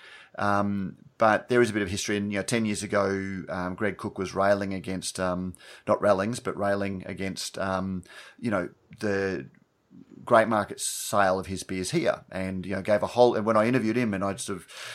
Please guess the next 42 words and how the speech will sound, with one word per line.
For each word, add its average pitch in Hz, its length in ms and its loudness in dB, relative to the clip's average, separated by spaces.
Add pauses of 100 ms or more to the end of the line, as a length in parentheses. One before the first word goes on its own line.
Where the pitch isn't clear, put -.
(180)
took 123 160 0
up 107 120 6
the 101 60 -8
cudgels 110 360 2
because 127 180 -2
I 139 60 10
agreed 160 260 4
with 117 140 0
him, 69 160 -8
you 120 60 -2
know, 110 80 6
he 113 100 2
made 110 220 4
some 110 180 -2
really, 113 240 2
really 104 160 0
strong 101 300 -2
points 151 320 -4
that - 120 -12
the 95 60 -10
beer 110 240 -2
wasn't 107 280 -2
gonna 104 140 -2
be 101 120 -2
as 92 100 -6
good. 107 400 -4
You 101 80 -6
know, 92 80 -2
they 95 80 0
were 98 100 -2
very 107 200 0
passionate 98 340 -4
about 95 100 -2
their 92 100 -6
beer. 107 220 -2
The 95 80 -6
beer 110 220 -2
wasn't 104 220 -2
gonna 101 120 -2
be 98 120 -4
as 92 100 -6
good 107 260 -2